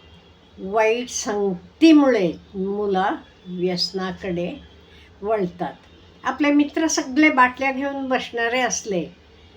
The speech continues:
दहावी दिवशी तुम्ही पण बसता त्यांच्याबरोबर, हे गॅरंटीड आहे.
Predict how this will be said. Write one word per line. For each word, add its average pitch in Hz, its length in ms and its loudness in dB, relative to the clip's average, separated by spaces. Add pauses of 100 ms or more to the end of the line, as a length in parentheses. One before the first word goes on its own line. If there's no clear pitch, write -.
(380)
दहावी 277 360 0
दिवशी 311 420 4
तुम्ही 302 380 2
पण 330 340 2
बसता 269 380 -2
त्यांच्याबरोबर, 220 760 -4
हे 214 240 -6
गॅरंटीड 240 920 0
आहे. 170 400 -4